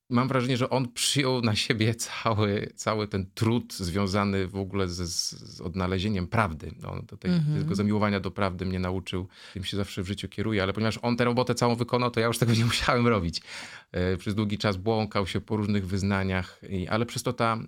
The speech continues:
Speaker 1: wiara u nas jest bardzo żywa w domu rodzinnym. Zawsze była bardzo przemyślana, bardzo po prostu z wyboru, nie tylko, nie tylko z wychowania i, i bardzo świadoma. A tata,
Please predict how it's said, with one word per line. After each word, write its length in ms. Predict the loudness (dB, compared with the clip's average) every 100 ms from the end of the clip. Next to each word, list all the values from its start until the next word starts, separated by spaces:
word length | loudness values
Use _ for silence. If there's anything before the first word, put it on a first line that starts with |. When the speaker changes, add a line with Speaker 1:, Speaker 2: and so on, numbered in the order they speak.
| -4
Speaker 1:
wiara 260 | 0 0 2
u 80 | 0
nas 120 | 0
jest 120 | -2
bardzo 260 | -2 0 0
żywa 360 | 0 0 -4
w 60 | -4
domu 260 | -4 -2 -2
rodzinnym. 400 | -2 -2 -2 -4
Zawsze 240 | -8 -8
była 340 | -2 0 0
bardzo 280 | 0 -2 -4
przemyślana, 680 | -6 -6 -4 -2 0 0 0
bardzo 460 | -2 -2 -2 -4 -6 -14 _
po 60 | -8
prostu 220 | -4 -2
z 60 | 0
wyboru, 540 | 2 4 4 2 -2 -2
nie 140 | -2
tylko, 600 | -2 -4 -2 -2 -2 -4 -4
nie 140 | -4
tylko 280 | -6 -6 -4
z 40 |
wychowania 640 | -4 -4 0 0 0 -2 -6 -12 -20 _ -16
i, 380 | -10 -6 -6 -6
i 40 | -4
bardzo 200 | -2 -2
świadoma. 500 | -2 0 0 0 -2 -8 -16 -6
A 120 | -4
tata, 560 | -2 -4 -2 -2 -2